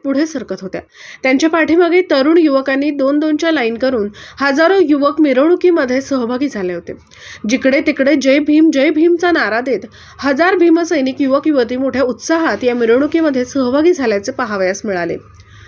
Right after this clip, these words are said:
ढोल, ताशा, झांज, पथक, बँजोच्या तालात निघालेल्या या मिरवणुकीत घोड्यावर स्वार झालेल्या छोट्याशा रमाई, तसेच डॉक्टर बाबासाहेब आंबेडकर यांची प्रतिकृती असणारी भव्य मूर्ती, तसेच रथात बसलेली चिमुकली जोडी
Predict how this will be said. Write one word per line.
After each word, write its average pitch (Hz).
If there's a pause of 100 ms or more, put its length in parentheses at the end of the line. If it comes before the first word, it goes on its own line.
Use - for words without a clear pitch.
(360)
ढोल, 294
ताशा, 277 (100)
झांज, 247
पथक, 226
बँजोच्या 233
तालात 254 (380)
निघालेल्या 359
या 330
मिरवणुकीत 247
घोड्यावर 262
स्वार 277
झालेल्या 254
छोट्याशा 294
रमाई, 233 (120)
तसेच 240 (420)
डॉक्टर 277
बाबासाहेब 302
आंबेडकर 254
यांची 254
प्रतिकृती 285
असणारी 233
भव्य 254
मूर्ती, 247 (480)
तसेच 302
रथात 285
बसलेली 294
चिमुकली 311
जोडी 247